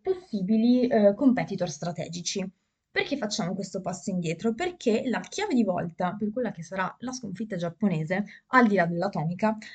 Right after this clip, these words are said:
è, sta proprio in questi piani. Il Giappone, infatti, aveva pianificato di scontrarsi contro la Russia, gli Stati Uniti, la Francia,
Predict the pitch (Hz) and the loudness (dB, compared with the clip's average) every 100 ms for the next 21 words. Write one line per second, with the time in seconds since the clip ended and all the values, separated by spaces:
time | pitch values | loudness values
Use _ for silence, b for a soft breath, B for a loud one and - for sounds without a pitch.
0 | B _ 254 226 - 370 349 208 220 214 | B _ 4 4 2 0 2 6 6 6
1 | - - 185 135 117 175 - b b - | 0 -8 -8 -8 -6 -6 -6 b b -8
2 | 320 381 427 190 185 240 254 151 - 262 | -2 0 0 0 2 2 2 -2 -4 0
3 | 285 285 214 208 175 170 - - 254 247 | 0 2 2 2 2 0 -2 4 8 8
4 | 226 277 202 185 240 220 - 233 220 233 | 6 2 2 2 2 2 4 4 6 6
5 | 214 214 - 254 254 220 196 202 202 196 | 6 2 -2 -4 2 2 2 -2 2 4
6 | 185 170 165 214 214 - 233 226 226 208 | 2 -2 -2 -2 -2 0 2 2 0 -6
7 | 202 156 156 190 208 196 220 214 190 185 | -6 -8 -4 2 2 2 0 -2 -6 -2
8 | 220 196 208 208 226 220 | 0 2 2 4 4 2